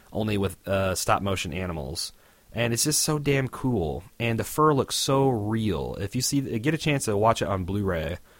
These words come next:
on a really nice rig, and it just pops. Fantastic.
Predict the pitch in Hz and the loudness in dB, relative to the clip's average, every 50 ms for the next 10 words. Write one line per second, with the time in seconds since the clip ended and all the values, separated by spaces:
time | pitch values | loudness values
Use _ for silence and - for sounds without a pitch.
0 | - - - - 110 101 98 101 107 107 104 101 98 98 92 - - - 98 92 | -20 -14 -8 -4 -2 0 2 2 2 2 2 0 0 0 -2 -4 -4 -2 -2 0
1 | 87 85 85 85 - - 98 95 95 92 90 92 85 95 98 104 98 - - - | 0 -2 -2 -4 -6 -4 -4 -2 -2 -2 -4 -4 -4 -4 -4 -4 -4 -4 -6 -6
2 | - 82 76 73 - - - - - - - - 104 95 - 98 92 87 - - | -6 -6 -6 -6 -6 -8 -8 -8 -10 -8 -8 -6 -6 -4 -2 -2 0 0 -2 -4
3 | - 73 - - - | -6 -8 -10 -12 -16